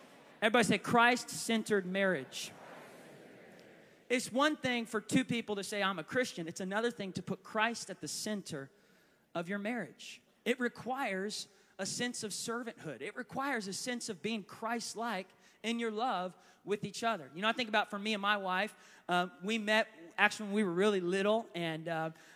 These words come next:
I just thought, "Man, she's so pretty. I wanna pull her hair." That's what I thought on, on the playground at recess. And, uh,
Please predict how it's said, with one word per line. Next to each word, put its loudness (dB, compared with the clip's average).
I 4
just -2
thought, 6
"Man, -2
she's -6
so 0
pretty. -4
I -2
wanna -4
pull 0
her -2
hair." 0
That's -4
what 0
I 2
thought 4
on, 0
on 2
the 2
playground 4
at 0
recess. 2
And, -4
uh, 6